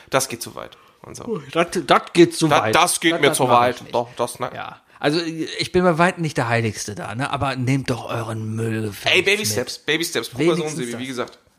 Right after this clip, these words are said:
Speaker 1: Das, da, darum, mehr, ge-, um mehr geht's da nicht. Weißt
Speaker 2: Ja.
Speaker 1: du? Weißt du, was wir machen können?
Speaker 2: Was?
Speaker 1: Wir können uns einfach wirklich erstmal diese Klammern besorgen.
Speaker 2: Ja.
Speaker 1: Und auf dem Festival morgens, wenn wir uns einen Kaffee holen gehen, einfach mal damit anfangen.
Speaker 2: Aber da gibt's ja Müllpfannen, da müssen wir es eh machen.
Speaker 1: Nee, aber es geht ja um die,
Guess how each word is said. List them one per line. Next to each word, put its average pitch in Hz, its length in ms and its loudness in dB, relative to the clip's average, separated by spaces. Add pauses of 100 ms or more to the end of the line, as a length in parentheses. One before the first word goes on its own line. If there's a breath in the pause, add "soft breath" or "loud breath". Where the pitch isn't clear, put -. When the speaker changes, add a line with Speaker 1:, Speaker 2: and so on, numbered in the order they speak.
Speaker 1:
Das, 127 220 -4 (100)
da, 139 80 -8
darum, 131 680 -2
mehr, 147 140 4
ge-, 113 200 -8
um 143 160 -4
mehr 131 140 2
geht's 120 160 -6
da - 80 -10
nicht. - 220 -18 (120)
Weißt - 140 -6
Speaker 2:
Ja. - 60 0
Speaker 1:
du? - 40 -16 (280 loud breath)
Weißt 190 120 4
du, 196 60 4
was 143 60 0
wir 131 80 4
machen 120 200 0
können? 151 240 -2 (200)
Speaker 2:
Was? - 280 -10
Speaker 1:
Wir - 80 -12
können 190 180 4
uns 170 120 2
einfach 147 180 0
wirklich 147 200 -6
erstmal 143 200 -2
diese - 140 -10
Klammern 220 320 0
besorgen. 247 420 -6
Speaker 2:
Ja. 123 140 -2 (200 loud breath)
Speaker 1:
Und 127 120 -2
auf 117 100 -2
dem 117 100 -10
Festival 156 480 -2 (440 soft breath)
morgens, 160 340 0
wenn 127 60 -6
wir 117 40 -2
uns 117 120 -8
einen - 120 -14
Kaffee 151 280 0
holen 120 180 2
gehen, 156 300 -2 (240 soft breath)
einfach 135 220 -2
mal 170 100 4
damit 208 160 2
anfangen. - 320 -8 (500)
Speaker 2:
Aber 101 120 -8
da 120 40 -10
gibt's 104 160 -6
ja 123 80 4
Müllpfannen, 127 320 6
da 98 60 -2
müssen 107 160 0
wir 107 60 2
es 107 60 -2
eh 113 80 0
machen. 113 280 -4 (340)
Speaker 1:
Nee, 123 240 0
aber 117 140 2
es - 80 -6
geht 123 120 -8
ja 127 100 2
um 123 120 0
die, 120 140 -8